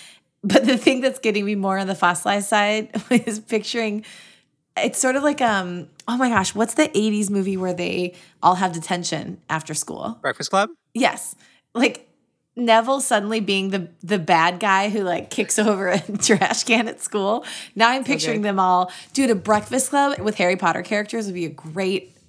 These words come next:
Speaker 1: challenge for Chat G P T.
Speaker 3: Would he be, like, Judd Hirsch? Is that who it was? Judd Hirsch?
Speaker 1: I don't remember that, the actor's
Speaker 3: Judd
Speaker 1: name.
Speaker 3: Nelson? Judd Hirsch? Where there's a Judd in there.
Speaker 1: It'd be a fun matchup. But,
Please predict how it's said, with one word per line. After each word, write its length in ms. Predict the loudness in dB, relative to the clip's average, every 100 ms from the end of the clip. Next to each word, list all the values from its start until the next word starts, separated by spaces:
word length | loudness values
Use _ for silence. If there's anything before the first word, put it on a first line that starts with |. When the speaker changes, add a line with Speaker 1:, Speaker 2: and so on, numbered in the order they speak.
| _ -8
Speaker 1:
challenge 440 | -2 0 0 -2
for 120 | -4 -4
Chat 320 | -2 -4 -4
G 180 | -8 -6
P 120 | -8
T. 240 | -6 -8 -10 _ _ -4
Speaker 3:
Would 140 | 0
he 120 | 2
be, 140 | 2 2
like, 220 | 0 -2 _ -14 -2
Judd 200 | 0 0
Hirsch? 440 | 0 0 -2 -4
Is 80 | 0
that 80 | 2
who 40 | 2
it 40 |
was? 260 | 2 0 -2
Judd 180 | -2 0
Hirsch? 380 | 0 -4 -8 _
Speaker 1:
I 60 | -10
don't 80 | -6
remember 240 | -6 -6 -2
that, 340 | -4 -4 -4
the 120 | 2
actor's 280 | 2 0 -4
Speaker 3:
Judd 140 | 0 2
Speaker 1:
name. 40 |
Speaker 3:
Nelson? 440 | 2 2 2 2 4
Judd 180 | 2
Hirsch? 460 | 0 0 -2 -6 -18 -8
Where 120 | -2
there's 160 | 0 0
a 60 |
Judd 340 | -2 0 0 0
in 120 | -4
there. 200 | -4 -6 _ _
Speaker 1:
It'd 120 | -12 -8
be 140 | -6
a 40 |
fun 460 | -6 -6 -4 -6 -8 -6
matchup. 520 | -6 -6 -6 -6 -8 2
But, 280 | 4 4